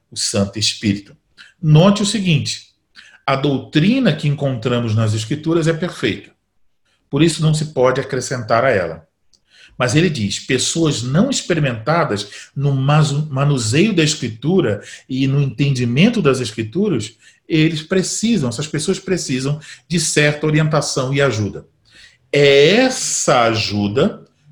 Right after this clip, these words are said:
que Calvino ofereceu através das Institutas e depois através de seus comentários. Então, o exposto acima é ainda mais,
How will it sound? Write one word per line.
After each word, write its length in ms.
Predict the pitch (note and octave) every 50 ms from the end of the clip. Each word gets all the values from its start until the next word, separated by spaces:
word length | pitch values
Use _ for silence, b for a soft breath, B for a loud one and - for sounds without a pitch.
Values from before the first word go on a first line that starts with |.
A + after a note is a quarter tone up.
| -
que 100 | - -
Calvino 460 | E3+ - G3+ G3 F3+ C#3+ C#3 D3 D3+ D3+
ofereceu 540 | D3 - F3+ F3 F3 D#3+ - - C3+ C3
através 840 | C3 C3+ - E3 D#3 C#3 A2+ A2+ A2+ A2+ A2 A2 - - - - - _ _
das 300 | _ C#3+ C#3+ C#3+ C#3 C#3
Institutas 920 | C3+ A#2+ - - F3+ - - C#3 B2+ C3 C3 - D3+ D3+ D3+ - B B B B B _ -
e 60 | D3
depois 360 | E3 E3 D#3+ - A#2+ A2+ A2
através 680 | A2+ A2 - B2 A2+ - G#2 G#2+ A2 A2 G#2+ - - - _ _ _ _
de 140 | A2+ B2
seus 320 | A#2 - - A2 G2+ G2 -
comentários. 800 | - - G#2 A2 A2 A2 G#2+ A2 F2+ E2+ - - - - - _ _ _ _ B B B B B B B
Então, 340 | - - D3 C#3 - - -
o 80 | D3+ D#3
exposto 680 | D3+ - - - - - F#3 G#3+ C#4 C#4+ C#4+ - - D3
acima 680 | B2 - - - - F3 F3+ D#3+ A#2+ G#2 G2+ - - _ B B B B B B B -
é 80 | D#3+ D#3
ainda 320 | D#3 E3+ F#3 F3 F3 E3
mais, 880 | D#3 D3+ D#3 D#3+ F3 G3 A#3 A#3+ A#3+ A3+ G#3+ G3+ D#3+ C#3+ - - - -